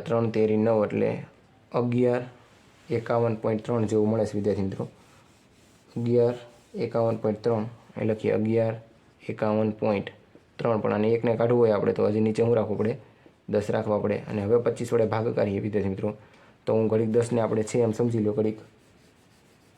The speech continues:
તો હવે પચીસ વડે ભાગાકારો તો પચીસ ચોક કેટલા થઈ જશે?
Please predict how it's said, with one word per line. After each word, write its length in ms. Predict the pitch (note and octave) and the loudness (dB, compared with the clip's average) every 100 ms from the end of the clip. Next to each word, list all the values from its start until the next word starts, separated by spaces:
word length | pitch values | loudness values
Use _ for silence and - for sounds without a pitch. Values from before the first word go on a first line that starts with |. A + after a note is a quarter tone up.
| _ _ _ _ - | _ _ _ _ -2
તો 60 | A2+ | 2
હવે 120 | A#2 A#2+ | 4 2
પચીસ 260 | - A#2 A#2 | -4 -4 0
વડે 140 | A#2+ A2 | 0 2
ભાગાકારો 520 | A2+ A#2 A2+ A2 A2 - - _ _ _ _ _ _ - - - | 0 0 0 0 -2 -8 -18 _ _ _ _ _ _ -20 -20 -10
તો 60 | - | -6
પચીસ 380 | - G#2 - A#2+ - | -4 -4 -2 -4 -2
ચોક 160 | A#2+ A2+ | 0 0
કેટલા 220 | A#2+ A#2 A2 | 0 0 0
થઈ 120 | A2 | 0
જશે? 240 | G#2+ A2 | 0 -2